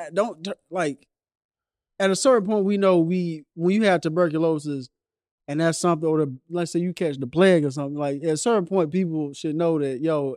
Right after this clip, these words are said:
at this point, I gotta do, not only do for myself to, like, not,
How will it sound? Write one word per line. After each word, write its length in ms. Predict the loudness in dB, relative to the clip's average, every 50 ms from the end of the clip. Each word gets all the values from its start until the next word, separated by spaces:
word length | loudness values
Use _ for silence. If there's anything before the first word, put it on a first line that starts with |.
| -10 -10
at 100 | -8 -4
this 160 | -2 -2 -2 -2
point, 260 | -4 -6 -6 -6 -4
I 120 | -4 -4
gotta 400 | -2 0 -2 -2 -2 -4 -8 -10 _ _ _ _ _ _ _ _ _ _ _ -4
do, 220 | 2 4 4 4 4 0 -4
not 260 | -2 0 2 2 2 4
only 220 | 4 4 4 4
do 120 | 2 0
for 120 | -2 0 0
myself 640 | 0 0 0 0 -2 0 2 4 4 4 2 0 -2
to, 120 | -2 -2
like, 220 | 0 0 0 0
not, 200 | 0 0 -2 -2